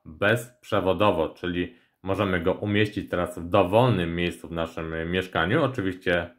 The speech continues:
musimy mieć gdzieś w pobliżu gniazdko elektryczne, ale nie potrzebujemy tam już dostępu do internetu, wystarczy tylko dostęp Wi-Fi do naszej sieci i możemy już z tej naszej kamery, e, korzystać. Oczywiście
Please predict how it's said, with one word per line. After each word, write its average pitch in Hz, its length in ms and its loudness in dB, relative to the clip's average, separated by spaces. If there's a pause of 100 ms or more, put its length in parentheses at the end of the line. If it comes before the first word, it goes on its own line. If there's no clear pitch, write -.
(120)
musimy 85 340 -6
mieć 82 240 -4
gdzieś 80 180 -12
w - 60 -20
pobliżu 82 400 0
gniazdko 90 340 0
elektryczne, 87 600 -2 (280)
ale 98 200 2
nie 92 140 -2
potrzebujemy 87 680 -2
tam 80 280 -6
już 78 100 -6
dostępu 82 520 -6
do 82 160 -2
internetu, 85 520 -4
wystarczy 82 480 -4
tylko 82 380 -6
dostęp 82 540 -4
Wi-Fi 92 440 -2
do 85 120 -2
naszej 80 460 -4
sieci - 560 -2 (340)
i 170 80 -2
możemy 92 480 2
już 78 280 -4 (120)
z - 120 -20
tej 87 220 0
naszej 78 380 -6 (100)
kamery, 78 600 0
e, 85 120 -6
korzystać. 101 520 2 (680)
Oczywiście 160 540 4